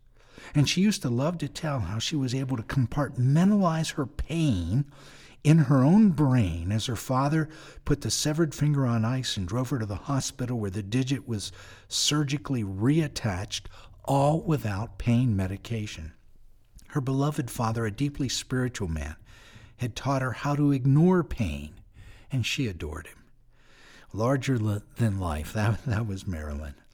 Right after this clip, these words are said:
As I sat and watched her ninety-one-year-old body breathe sporadically, I realized in younger years how she must have been a real head-turner, tall, lithe,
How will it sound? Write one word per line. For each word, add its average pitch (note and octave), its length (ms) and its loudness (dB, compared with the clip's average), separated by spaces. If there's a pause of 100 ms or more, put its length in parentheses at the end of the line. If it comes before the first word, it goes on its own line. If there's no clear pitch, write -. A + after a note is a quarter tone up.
(680)
As A#2 160 -2
I A#2+ 120 0
sat D3 420 -4
and G#2+ 140 0
watched A2+ 400 -4
her G2 80 -4
ninety-one-year-old G#2+ 1080 -2
body F#2 320 -6
breathe F#2+ 460 -6
sporadically, F2 920 -8 (420)
I G#2+ 60 -6
realized A#2+ 800 0
in G2+ 160 0
younger A2 320 0
years F#2 380 -6
how F#2 140 -8
she - 200 -6
must G#2+ 260 -4
have G#2 100 -6
been G#2+ 120 0
a F#2+ 60 -2
real G2+ 340 -2
head-turner, F2+ 720 -8 (600)
tall, A#2 560 0
lithe, G2 560 -4